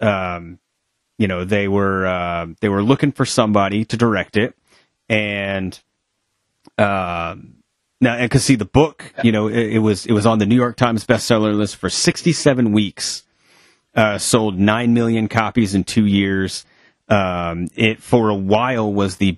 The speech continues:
Speaker 2: best-selling published work in history. Um,
Speaker 1: That's impressive.
Speaker 2: so, uh, they originally found out, Paramount Pictures originally found out about the novel in nineteen sixty-seven,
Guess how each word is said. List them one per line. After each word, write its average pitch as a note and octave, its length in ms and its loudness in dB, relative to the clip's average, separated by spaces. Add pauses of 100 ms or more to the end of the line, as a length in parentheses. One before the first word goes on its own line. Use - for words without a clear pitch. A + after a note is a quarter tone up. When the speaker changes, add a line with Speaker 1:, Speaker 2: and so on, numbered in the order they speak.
(100)
Speaker 2:
best-selling A2 580 0
published G2+ 480 0
work G2 380 0
in G2 160 0
history. E2+ 680 -2 (720)
Um, - 640 -4 (380)
Speaker 1:
That's C3+ 160 -2
impressive. A#2 320 -8 (280)
Speaker 2:
so, A2+ 520 0
uh, G#2 480 -2
they A2+ 180 2
originally B2 500 0
found A#2+ 380 0
out, A2+ 420 -2
Paramount B2+ 360 0
Pictures G#2+ 360 0
originally G2 320 0
found G2+ 280 0
out G2 100 2
about F#2+ 200 0
the G2+ 60 -2
novel F#2 300 0
in F2+ 100 -2
nineteen F#2 400 0
sixty-seven, A#2+ 1300 -2